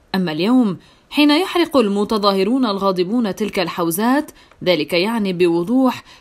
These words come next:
الكفر بكل الملالي الذين شكلوا طوال تسعة وثلاثين عامًا طبقة فاسدة تمتص دم الناس،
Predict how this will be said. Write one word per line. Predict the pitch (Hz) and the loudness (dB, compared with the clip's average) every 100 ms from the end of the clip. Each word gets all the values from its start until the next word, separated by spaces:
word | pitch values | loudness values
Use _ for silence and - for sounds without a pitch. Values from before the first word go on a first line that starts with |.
| _ - | _ 0
الكفر | 202 202 - 311 - 190 151 | 0 -2 -2 -2 -2 -4 -2
بكل | 147 - 247 196 | -4 -2 0 0
الملالي | 175 175 214 269 226 202 - - _ - | 0 -2 0 0 2 0 -2 -18 _ 0
الذين | 208 226 330 | 2 2 0
شكلوا | 339 302 254 196 165 | 0 -2 -2 -2 -2
طوال | 165 175 175 175 | 0 0 2 0
تسعة | 233 220 185 196 | -4 -2 -2 -2
وثلاثين | 175 165 196 196 180 214 214 | -4 -4 -4 -4 -4 -4 -2
عامًا | 185 190 226 214 233 277 - _ - | -2 -2 -2 0 0 0 -4 _ -10
طبقة | 135 131 202 185 190 | -4 -4 -4 -2 -2
فاسدة | 180 196 175 175 233 208 190 247 302 262 | -2 -2 -2 -2 -2 -2 -2 -2 -2 -2
تمتص | 160 151 180 180 | -6 -4 -6 -4
دم | 185 180 185 | -4 -2 -4
الناس، | 180 220 262 208 - | -2 0 0 0 -6